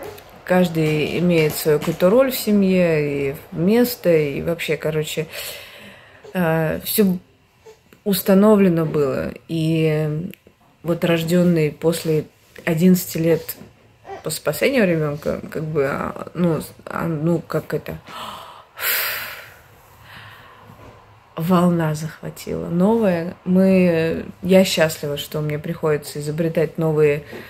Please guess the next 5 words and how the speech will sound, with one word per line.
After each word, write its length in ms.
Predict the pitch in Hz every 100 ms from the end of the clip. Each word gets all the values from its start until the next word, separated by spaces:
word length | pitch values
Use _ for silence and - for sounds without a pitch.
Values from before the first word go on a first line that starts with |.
| - _ 170
пути, 540 | 180 - 170 151 143
чтобы 420 | - 147 143 143
научиться 580 | 143 143 - - - 147
работать 580 | 139 139 208 233 214 -
как-то 680 | 202 190 - 190 175 170